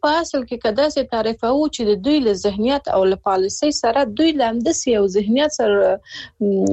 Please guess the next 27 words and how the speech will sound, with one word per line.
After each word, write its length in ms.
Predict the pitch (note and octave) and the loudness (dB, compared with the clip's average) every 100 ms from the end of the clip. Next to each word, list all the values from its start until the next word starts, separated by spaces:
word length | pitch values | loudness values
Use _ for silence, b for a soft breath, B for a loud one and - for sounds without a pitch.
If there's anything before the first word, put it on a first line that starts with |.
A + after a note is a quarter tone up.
| F#3 G3 | 0 2
روزل، 320 | G#3+ F#3+ F#3+ | 0 0 -2
همداسې 520 | F#3 - G#3+ A#3+ - | -2 -2 0 0 0
یو 120 | B3+ | 0
ذهنیت 420 | G3+ G#3 A#3 D#4 | 0 -2 0 0
ته 100 | - | 0
روزل 300 | G#3 G3+ G3 | 0 0 0
سوي 380 | G3+ - F4 F4 | -4 0 2 2
دي، 140 | E4 E4+ - | 2 0 -2
همداسې 500 | A3+ G#3+ G#3 E4+ - C#4 | -4 -4 -2 -2 -4 -2
په 40 | A3+ | -2
همداسې 320 | A3 D4 - | -2 -4 -4
ذ-، 320 | A#3+ G#3 G#3 G#3 | -4 0 2 0
ذهنیت 500 | F#3+ G#3+ A#3+ D#4 D#4+ | 0 0 2 2 0
سره 180 | B3+ | -2
دوی 200 | G#3 C4 B3+ | 0 0 2
رو-، 240 | G#3+ G3 | 4 2
لوی 160 | G3 G#3 | 2 0
سوي. 520 | G#3 E4 D#4+ G#3+ E3+ _ B B B B B B _ - | 0 0 2 0 -2 _ B B B B B B _ -6
دوی 300 | F#3+ C4 F4 | -2 2 2
د 80 | E4+ A#3 | 0 0
دې 140 | D#4 D#4+ | -2 0
توپیر 360 | C4+ A3+ D4+ D4 | -2 -2 -2 0
نه 180 | D4+ | 0
کوي، 300 | D#4+ D#4+ D#4 | 0 0 -2
دوی 240 | C4 C#4 D#4 | -2 -2 -2
ته 240 | - D4+ | 0 -2
ښځه 380 | D4 D4+ D4 D4 | 0 -2 0 -2